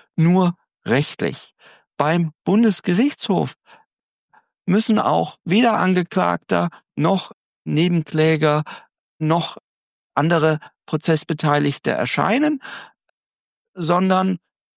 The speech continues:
die Verhandlung dauert auch nicht sehr lange, weil es nur eine rechtliche Prüfung ist. Wenn der Bundesgerichtshof mal Fehler findet,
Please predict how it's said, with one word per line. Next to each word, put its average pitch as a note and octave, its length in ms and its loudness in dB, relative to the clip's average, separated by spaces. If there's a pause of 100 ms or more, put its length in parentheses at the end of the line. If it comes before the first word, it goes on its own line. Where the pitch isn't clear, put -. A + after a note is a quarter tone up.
(200)
die E3 140 0
Verhandlung F3 800 0 (220)
dauert A#3+ 540 0
auch G3 240 0
nicht G3 220 0
sehr F#3 160 0
lange, F#3 360 0 (220)
weil D3 220 0
es E3 160 -2
nur F#3+ 340 2 (260)
eine D#3+ 400 0 (200)
rechtliche D3+ 500 -2
Prüfung D3 480 -4
ist. - 220 -10 (460)
Wenn G3 220 2
der A3+ 120 4
Bundesgerichtshof F3 1080 0 (260)
mal B2+ 360 -2 (440)
Fehler G#3+ 400 2
findet, C#3+ 500 0